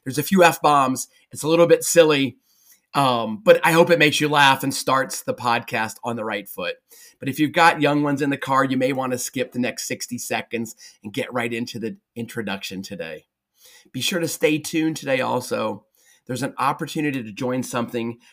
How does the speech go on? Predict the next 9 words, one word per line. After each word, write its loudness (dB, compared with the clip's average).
for -2
next -4
year -4
called -6
the -6
Create -4
Your -4
Future -6
Collective. -10